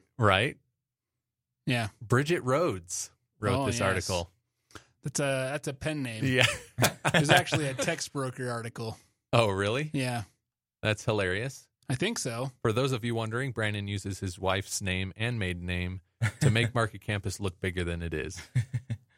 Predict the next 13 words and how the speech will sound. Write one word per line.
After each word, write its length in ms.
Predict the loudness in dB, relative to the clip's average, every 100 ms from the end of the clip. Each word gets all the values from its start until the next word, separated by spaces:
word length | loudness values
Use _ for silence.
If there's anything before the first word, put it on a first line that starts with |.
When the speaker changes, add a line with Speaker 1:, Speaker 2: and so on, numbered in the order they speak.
| _ _ -6 -6 _ _ -2
Speaker 1:
And 80 | 0
it 80 | 2
works, 300 | 0 -2 -4
baby. 400 | -4 -2 -4 -8 _ -4
Speaker 2:
Well, 200 | -2 -2
she 160 | -4 -6
technically 520 | -6 -6 -8 -6 -4
does, 520 | -4 -4 -6 -8 -12 _ _ -14
yeah, 280 | -14 -14 -18 _ _ _ _ -6
do 120 | -4
stuff, 360 | -4 -8 -12 -10
but 180 | -6 0
Speaker 1:
<laughs> 760 | 2 2 -2 -2 -2 -4 -6